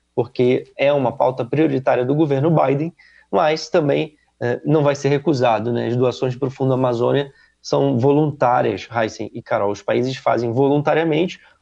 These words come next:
o fundo ele recebe aporte por serviços prestados, né? O Brasil mostra a redução de desmatamento e oferece aos países pra que eles, é, paguem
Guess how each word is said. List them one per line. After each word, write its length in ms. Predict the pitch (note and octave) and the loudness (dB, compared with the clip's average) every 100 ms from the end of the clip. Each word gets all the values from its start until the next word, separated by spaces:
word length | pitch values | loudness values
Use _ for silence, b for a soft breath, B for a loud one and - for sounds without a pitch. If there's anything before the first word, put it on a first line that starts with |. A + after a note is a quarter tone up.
| - | -4
o 120 | D3+ | -4
fundo 260 | - D3+ C#3+ | 0 0 2
ele 100 | C3+ | 2
recebe 440 | C#3+ C#3 C3+ C#3 | 0 0 0 0
aporte 680 | C#3+ - C3+ C#3 C3+ - G3 _ _ _ _ - | -2 0 0 0 -2 -8 -10 _ _ _ _ 0
por 260 | E3+ D#3 | 0 0
serviços 640 | - F#3+ C#3+ D3+ D3 E3 - | 0 0 2 0 0 -6 -4
prestados, 760 | F3+ F#3+ - C3+ A2+ A2 - A#2 | -2 -2 0 0 0 -4 -8 -8
né? 120 | A2+ | -4
O 60 | |
Brasil 380 | A2+ A#2+ A#2 C#3 C3+ B _ | -2 0 0 -4 -8 B _
mostra 480 | D3 F3 D#3+ - A#2 | 0 2 0 -4 -4
a 20 | |
redução 600 | A#2 C3+ B2+ - A#2+ A2+ b b _ | 0 0 -2 -2 -4 -4 b b _
de 120 | B2+ | -2
desmatamento 1000 | B2+ B2+ C3 B2+ D3+ D3+ D#3 E3 F#3 A3 - _ _ _ | 0 0 0 0 0 0 2 0 -2 -6 -6 _ _ _
e 220 | E3+ - | 0 0
oferece 540 | D3+ C3 D#3 C#3 C3 D3 | 0 0 2 2 0 -2
aos 100 | C#3 | -2
países 460 | E3+ C#3+ D3 E3+ | 0 0 0 -4
pra 320 | - D#3 D#3 b b _ | -4 -2 -2 b b _
que 100 | - | 0
eles, 400 | D3+ C#3+ D#3+ - b b - | 2 2 0 -4 b b -4
é, 240 | A#2+ - - _ | -2 -2 -10 _
paguem 560 | E3 D#3+ B2+ A2+ A2 | 0 0 0 -2 -6